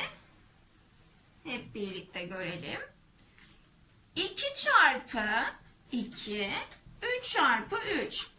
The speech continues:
E, biliyoruz üslü sayıları. Beşinci sınıfta önce bir giriş yaptık. Altıncı sınıfta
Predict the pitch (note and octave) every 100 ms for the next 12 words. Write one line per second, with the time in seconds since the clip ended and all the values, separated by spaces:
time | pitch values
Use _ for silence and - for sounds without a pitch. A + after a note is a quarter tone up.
0 | - - D4 C#4+ F4+ G4 G#4 F#4+ F4 F4
1 | F4+ F4 F4+ E4 D#4 D4 C#4+ C#4+ - -
2 | - - - D4+ E4 E4 F4 F4+ E4+ E4
3 | E4+ E4+ E4+ D#4 D#4 D#4+ D4 C4+ D#4+ D#4+
4 | E4+ D#4 D#4 D#4+ - C4 D4 D#4+ D#4 D#4+
5 | D#4 D#4 - D#4 D4